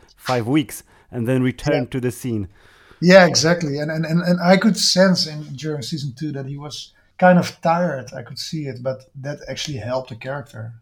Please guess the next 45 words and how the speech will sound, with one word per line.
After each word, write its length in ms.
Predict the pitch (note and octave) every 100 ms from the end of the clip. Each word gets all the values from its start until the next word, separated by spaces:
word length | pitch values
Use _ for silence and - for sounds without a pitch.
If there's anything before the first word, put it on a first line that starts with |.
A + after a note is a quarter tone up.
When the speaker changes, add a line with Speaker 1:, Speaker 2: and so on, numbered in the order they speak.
| _ -
Speaker 2:
I 100 | B2+
mean, 240 | C3 B2+
he 180 | A#2+ B2+
w-, 180 | B2 C3
he 160 | C3
had, 220 | B2 B2 C#3+ C3 B2+
I, 200 | B2+ B2+
I 20 |
cannot 240 | C3+ C3+ B2+
explain 340 | A2+ - B2+
too 120 | A2+ D#3
much 220 | D3+ -
about 260 | B2 A2+
it, 80 | A#2+
but 140 | B2 B2
he 80 |
had 180 | A#2+ C#3
to 80 | D#3+
be 160 | C3+ A#2+
<laughs> 160 | -
tired, 360 | G#3 E3 D3+ A#2+
you 100 | B2
know. 160 | A#2+ B2
So 300 | - C3+ B2+ - - - - -
I'm 80 | D3+
sorry, 200 | - F3
this 160 | E3 -
sounds 220 | E3+ C#3+
very 200 | D3+ C#3
cynical, 540 | - C3 B2 A#2+ A2+
but, 180 | A2+ A2+ -
um, 420 | A#2 A2 A2 A2 A#2 _ - -
i-, 180 | G3 C3+
it's 180 | - A2
just 220 | - A2 -
how 140 | A2
it 80 | G#2+ A2
is. 180 | - - _ _
You 120 | C#3+
know, 180 | C#3 C3
I 120 | C#3
mean, 260 | E3 F#3+ F#3
I, 120 | F3
I, 260 | F3+ F3 G3+
I 260 | G#3 F3